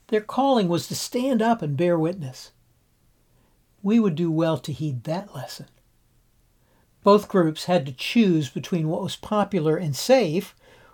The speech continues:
or what was right. Peter and John knew that standing up for the truth of the gospel was right, though it was not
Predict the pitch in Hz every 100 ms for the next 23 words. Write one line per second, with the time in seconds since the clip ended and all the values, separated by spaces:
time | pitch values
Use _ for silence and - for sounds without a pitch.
0 | _ _ _ - 196 180 185 170 135 170
1 | 156 131 - _ _ _ _ _ _ _
2 | _ _ _ _ _ _ - 247 202 170
3 | 151 190 170 165 220 214 151 190 - 214
4 | 208 185 185 202 - _ _ _ _ _
5 | - 156 131 - 240 233 226 151 143 160
6 | 202 190 - 170 147 143 - 139 135 208
7 | 226 139 - - _ _ _ _ _ _
8 | _ _ _ 165 180 175 135 190 208